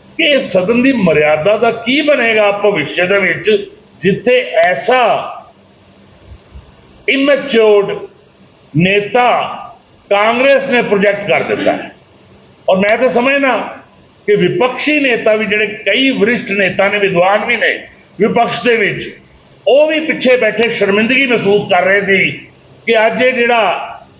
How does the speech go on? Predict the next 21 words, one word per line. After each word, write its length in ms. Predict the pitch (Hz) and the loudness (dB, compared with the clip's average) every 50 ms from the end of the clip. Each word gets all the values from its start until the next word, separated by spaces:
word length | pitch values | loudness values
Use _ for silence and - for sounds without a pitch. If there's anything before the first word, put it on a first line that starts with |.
| - 214 | -6 -2
ਮੋਦੀ 680 | - 139 180 214 247 277 269 262 269 294 294 294 285 - | 0 2 4 4 4 2 0 -2 -2 0 0 0 0 0
ਜੀ 200 | 240 240 240 240 | 0 0 0 0
ਦੀ 480 | 247 240 240 233 220 208 - - - - - _ - - | 0 0 0 0 0 -2 -4 -8 -14 -20 -20 _ -4 0
ਜੋ 80 | 196 208 | 0 0
ਸੁਨਾਮੀ 580 | 202 - - 175 170 170 175 202 208 247 262 262 | 0 -2 -2 -2 0 0 0 0 0 0 0 0
ਤੋਂ 260 | 254 254 247 - 220 | 0 0 0 0 0
ਘਬਰਾ 300 | 226 220 202 170 151 151 | 2 2 2 2 0 0
ਕੇ 440 | 151 156 175 151 127 107 - - - - _ _ _ _ _ _ _ _ _ _ _ | 0 0 -2 -2 -2 -2 -6 -10 -16 -20 _ _ _ _ _ _ _ _ _ _ _
ਇਹ 100 | 208 240 | -4 -2
ਜਿਹੜਾ 440 | 247 240 247 254 240 208 - - - - - - _ _ _ _ _ _ _ _ _ _ _ 190 | -2 0 0 0 -2 -2 -4 -10 -14 -16 -20 -20 _ _ _ _ _ _ _ _ _ _ _ -2
ਇੰਡੀ 480 | 214 226 240 247 277 285 277 240 240 | 0 2 2 2 2 0 0 0 0
ਗਠਬੰਧਨ 460 | 247 202 208 208 202 208 202 220 208 | 0 0 2 0 0 2 2 2 2
ਮਰਿਆ 300 | 208 190 175 175 180 180 | 2 2 2 2 0 0
ਹੈ 460 | 175 165 151 139 127 - - - - - _ _ _ _ _ _ _ _ _ _ | 0 0 0 0 -2 -6 -10 -14 -18 -20 _ _ _ _ _ _ _ _ _ _
ਤੇ 100 | 214 208 | 0 0
ਨੇਤਾ 460 | 202 196 202 220 226 220 - 277 277 | 2 2 0 0 0 0 0 0 0
ਕਿਹਨੂੰ 300 | 277 - 254 254 254 240 | 0 -2 -2 0 2 2
ਅਸੀਂ 180 | 214 - 202 202 | 2 2 2 2
ਬਣਾ 260 | 196 196 185 170 143 | 2 2 2 2 2
ਲਿਆ 220 | 123 117 104 90 | 2 0 0 0
ਹੈ, 220 | - - - - | -2 -4 -8 -16